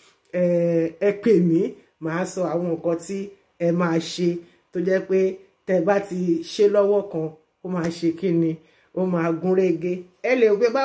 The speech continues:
ti wá rò ó, nǹkan tẹ́ máa fi sí, tẹ́ bá fẹ́, ẹ pè mí, màá sọ fún yín. Mm. Ẹ má yẹ ká gbé gbogbo ẹ̀ sí ojú fọ́nrán. Ẹni tó bá fẹ́ ṣe, ẹ pè mí, màá ṣàlàyé.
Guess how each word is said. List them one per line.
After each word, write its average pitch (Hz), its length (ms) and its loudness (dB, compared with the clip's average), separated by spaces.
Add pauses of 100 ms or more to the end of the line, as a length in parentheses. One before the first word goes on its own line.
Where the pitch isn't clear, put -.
ti 269 140 -4
wá 247 160 -2 (140)
rò 202 160 0
ó, 185 100 2 (200)
nǹkan 208 260 -2
tẹ́ 214 160 2
máa 208 140 0
fi 208 180 -10
sí, 202 240 -6 (640)
tẹ́ 196 80 0
bá 226 160 2
fẹ́, 226 260 0 (680)
ẹ 180 140 -4
pè 175 260 0
mí, 156 160 -4 (180)
màá 143 220 -16
sọ - 200 -6
fún 160 280 -6
yín. 175 200 -4 (300)
Mm. 170 380 -4 (640)
Ẹ 165 160 -2
má 214 120 2
yẹ 180 140 2
ká 185 160 -2
gbé 180 180 0
gbogbo 165 300 2
ẹ̀ 156 100 2
sí - 240 -8 (480)
ojú 170 340 0 (280)
fọ́nrán. 190 520 -4 (420)
Ẹni 208 140 0
tó 220 100 6
bá 220 160 4
fẹ́ 220 220 2
ṣe, 220 240 -2 (180)
ẹ 185 140 -4
pè 180 260 -6
mí, 147 220 -10 (380)
màá 139 200 -16
ṣàlàyé. 151 580 -8